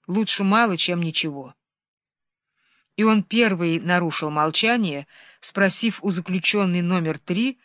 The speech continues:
не желает ли она всё же что-нибудь ему заказать. Тогда Консуэла решилась рассказать ему не о том, что у неё есть деньги, а о том, что она регулярно получает их каждую неделю тайным путём.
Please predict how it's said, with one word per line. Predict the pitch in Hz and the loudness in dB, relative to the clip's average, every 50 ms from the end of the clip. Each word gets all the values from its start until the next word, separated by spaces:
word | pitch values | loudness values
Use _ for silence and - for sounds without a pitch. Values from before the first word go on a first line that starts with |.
| _ _ _ _ _ _ _ _ _ _ _ _ - | _ _ _ _ _ _ _ _ _ _ _ _ -2
не | 170 190 | 0 2
желает | 170 185 196 196 226 254 254 247 - | 4 4 4 4 6 4 4 2 2
ли | 185 196 | 0 0
она | 202 208 226 233 214 | 2 4 2 2 0
всё | - - 226 240 | 0 0 2 2
же | 240 202 214 | 2 2 0
что-нибудь | 196 - - - 233 240 226 208 202 175 180 226 202 - - | -2 -2 -2 2 2 2 4 2 0 0 0 -2 -2 -2 -2
ему | 202 196 196 214 | 0 2 2 2
заказать. | 190 175 180 _ - 190 180 160 175 156 131 - - - - _ _ _ _ _ _ _ _ _ _ _ _ _ _ _ _ _ _ _ _ _ _ _ _ _ _ _ _ _ _ _ _ _ _ _ _ _ _ _ _ | 2 -2 -2 _ 0 0 0 2 0 -2 -2 -4 -10 -10 -10 _ _ _ _ _ _ _ _ _ _ _ _ _ _ _ _ _ _ _ _ _ _ _ _ _ _ _ _ _ _ _ _ _ _ _ _ _ _ _ _
Тогда | 175 175 165 156 196 190 | -4 -4 0 0 0 -2
Консуэла | 190 - 196 185 - - - 202 202 202 196 190 | 0 0 -2 0 0 0 0 2 2 2 2 0
решилась | 180 185 175 - - 202 190 190 185 - - _ | 0 0 -2 -2 -2 0 0 0 -2 -4 -6 _
рассказать | - 190 190 - - - 196 196 180 208 214 196 - - 156 | -2 -2 -2 -2 0 0 0 0 2 2 0 0 -2 -6 -6
ему | 151 151 139 131 123 - _ _ _ _ _ | -6 -6 -6 -8 -8 -10 _ _ _ _ _
не | - 156 160 | -8 -4 -4
о | 156 | -6
том, | - - 226 302 339 | -2 0 -2 -2 -2
что | - - - 175 | -6 -8 -6 -6
у | 151 | -6
неё | 147 143 135 135 | -4 -6 -8 -8
есть | 135 139 143 143 139 147 | -8 -8 -8 -10 -8 -6
деньги, | 160 156 143 139 135 131 127 123 _ _ _ _ _ - _ - _ _ _ _ _ _ | -6 -4 -4 -6 -10 -12 -16 -20 _ _ _ _ _ -20 _ -20 _ _ _ _ _ _
а | 165 165 165 | 2 2 2
о | 160 | 0
том, | _ - - 170 | _ -8 -10 -8
что | - - - - 202 | -8 -6 -2 -2 0
она | 196 196 196 196 | 2 2 2 2
регулярно | 196 185 165 190 190 190 196 202 196 196 190 | 0 0 -2 0 0 2 2 2 2 0 -2
получает | _ - 190 190 190 - - 202 202 202 202 196 - | _ -2 -2 -2 0 0 0 0 2 0 0 -2 -4
их | 185 - | -6 -6
каждую | _ - 190 190 185 165 165 190 185 | _ 2 2 2 2 0 -2 0 0
неделю | 185 180 165 165 214 233 226 208 | 0 -2 -2 -2 -2 0 -2 -2
тайным | - - 202 208 214 208 226 220 | -2 0 0 2 2 2 0 -2
путём. | 208 - 262 254 - - 302 262 180 139 143 | -2 -4 -8 -8 -4 0 0 0 0 0 -6